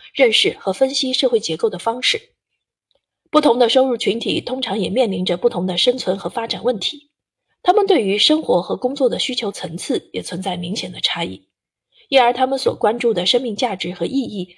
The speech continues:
也存在着一定的异质性。为了充分发挥各收入群体在经济发展和社会建设中的作用，我们需要深入了解各个收入群体的生活方式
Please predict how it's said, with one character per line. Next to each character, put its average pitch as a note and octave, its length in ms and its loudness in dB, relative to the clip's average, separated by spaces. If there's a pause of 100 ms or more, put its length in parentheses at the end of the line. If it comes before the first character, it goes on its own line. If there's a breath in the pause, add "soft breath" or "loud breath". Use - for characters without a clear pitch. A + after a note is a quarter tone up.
(120)
也 E3 160 4
存 F3 240 -2
在 F3+ 220 2
着 E3+ 120 0
一 F3+ 160 -8
定 A3 220 -4
的 F#3 160 -8
异 C4 140 -4
质 C4 200 2
性。 - 200 -4 (1200)
为 D4 100 6
了 A#3+ 80 6
充 C#4+ 180 2
分 C4 140 4
发 B3 160 4
挥 A#3+ 160 6
各 A#3+ 180 2
收 C4 200 2
入 B3 120 0
群 F#3 220 -4
体 E3+ 220 -4
在 F3 200 -2
经 A3 200 -6
济 G#3+ 100 -4
发 A3+ 180 -2
展 E3+ 240 -2
和 E3+ 140 -4
社 G#3 160 0
会 F#3+ 100 0
建 F#3+ 160 -2
设 F#3 140 -2
中 G#3+ 160 -2
的 F#3+ 100 -2
作 C#4+ 280 4
用， - 280 -8 (340)
我 A#3+ 80 6
们 C#4 100 0
需 D#4+ 120 4
要 D4 140 4
深 D#4+ 200 2
入 D4 120 2
了 F#3+ 220 0
解 - 300 -2 (240 loud breath)
各 F4+ 120 6
个 G#3 120 0
收 C#4+ 180 4
入 C4+ 140 2
群 G#3+ 240 -2
体 G3 160 -4
的 E3+ 140 -8
生 C4 160 2
活 A3 100 0
方 C#4 220 -2
式 - 300 0